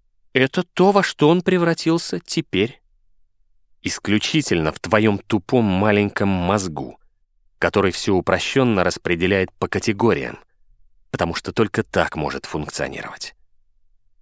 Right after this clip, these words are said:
Смит заметил, что трясётся от гнева. «Достаточно, Фрэнк», — сказал начальник департамента. Шепард улыбнулся кривоватой улыбкой.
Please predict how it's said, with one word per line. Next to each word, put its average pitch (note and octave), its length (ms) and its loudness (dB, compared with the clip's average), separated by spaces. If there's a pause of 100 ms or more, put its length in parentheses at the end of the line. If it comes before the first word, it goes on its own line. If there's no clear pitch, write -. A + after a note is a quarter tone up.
(220)
Смит F2 420 -4
заметил, D#2+ 440 -2
что - 200 -8
трясётся - 500 -8
от - 80 -16
гнева. - 340 -14 (320)
«Достаточно, D#2 840 0
Фрэнк», — E2+ 420 0 (200)
сказал F2+ 380 0
начальник E2+ 480 -2
департамента. - 720 -10 (720)
Шепард D#3 500 0
улыбнулся C3 560 2
кривоватой F#2 560 0
улыбкой. - 520 -8